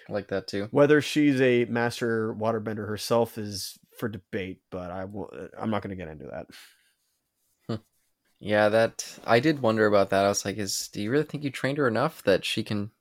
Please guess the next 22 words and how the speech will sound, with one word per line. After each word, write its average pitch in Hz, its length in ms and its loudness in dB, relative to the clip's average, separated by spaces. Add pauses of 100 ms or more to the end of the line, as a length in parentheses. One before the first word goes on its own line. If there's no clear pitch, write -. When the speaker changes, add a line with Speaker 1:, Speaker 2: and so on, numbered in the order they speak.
(600)
Speaker 1:
go 92 120 0
off 113 200 0
and 95 120 -8
train 101 240 -2
the 82 100 -4
Avatar?" 107 640 -2 (1080)
I - 40 -16
mean, 92 100 -6
it 90 60 -10
seems 117 180 -6
like 95 80 -4
a 90 60 -4
pretty 110 240 -2
big 104 240 0
deal. 104 420 0
<laughs> - 40 -8
Speaker 2:
Yeah. 123 580 2 (100)
I 123 140 -2
mean, 131 320 2 (420)
Speaker 1:
<laughs> - 420 -20
Speaker 2:
it's, - 380 0
it's, - 460 -2